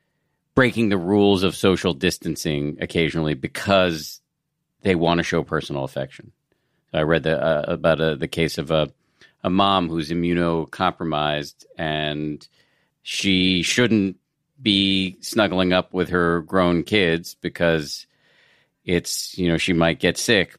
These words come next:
but she really wants to. And so she occasionally will break the rules. Uh,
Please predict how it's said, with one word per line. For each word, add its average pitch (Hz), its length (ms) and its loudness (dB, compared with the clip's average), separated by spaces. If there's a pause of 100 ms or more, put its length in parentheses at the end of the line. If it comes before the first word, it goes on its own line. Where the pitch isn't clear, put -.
but 85 360 2 (960)
she - 180 -2
really 127 180 6
wants 147 320 2
to. 69 240 -4
And 80 180 -2
so 87 360 2
she 95 200 0
occasionally 90 560 2
will 82 160 0
break 85 300 0
the 85 80 -6
rules. 80 500 -4 (320)
Uh, - 80 -10